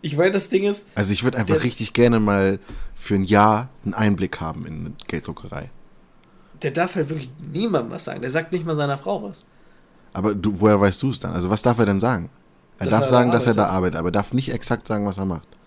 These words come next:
Speaker 1: Er darf, also er, er hat's so beschrieben von wegen, ja, er kümmert sich so auch um dieses, um diese Fälschungssicherheit. Und das ist halt ein schwieriger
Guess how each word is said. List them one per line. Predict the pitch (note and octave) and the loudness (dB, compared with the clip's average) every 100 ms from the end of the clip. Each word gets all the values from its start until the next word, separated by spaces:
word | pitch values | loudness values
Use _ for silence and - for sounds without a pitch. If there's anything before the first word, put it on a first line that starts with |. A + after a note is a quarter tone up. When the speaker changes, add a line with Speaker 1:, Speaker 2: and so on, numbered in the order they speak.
| - - _ _ _ _ | -20 -20 _ _ _ _
Speaker 1:
Er | - | -8
darf, | C3+ C3+ D#3 D#3+ - - _ _ _ | -2 -2 -2 -6 -14 -20 _ _ _
also | - A#2+ | -10 -6
er, | B2+ C3 - - _ | -6 -8 -10 -18 _
er | - | -10
hat's | D3+ D#3+ | -6 -6
so | D#3+ E3+ F3+ | -6 -8 -10
beschrieben | F3 - F#3 | -10 -8 -8
von | F3+ E3+ | -8 -8
wegen, | E3+ E3+ E3 E3 E3+ | -8 -8 -10 -12 -10
ja, | D#3+ - | -8 -8
er | D#3+ D#2 - - - | -6 -8 -12 -20 -12
kümmert | D#3+ D#3+ D3+ | -8 -6 -8
sich | C#3+ D3+ | -10 -6
so | D3 C#3+ | -4 -4
auch | C#3+ | -4
um | D3+ | -6
dieses, | C3+ B2+ C3 B2+ - _ - - - | -6 -6 -6 -8 -12 _ -20 -20 -10
um | |
diese | B2+ B2 | -8 -4
Fälschungssicherheit. | C#3+ C#3+ B2+ - A#2+ A#2 D3+ - - _ _ _ _ _ _ | -4 -4 -4 -8 -8 -8 -8 -10 -16 _ _ _ _ _ _
Und | - B2 | -10 -4
das | C#3 | -2
ist | D#3 | -2
halt | C#3+ | -4
ein | |
schwieriger | C#3 D3+ D3+ C#3+ C#3+ | -6 -4 -4 -2 -2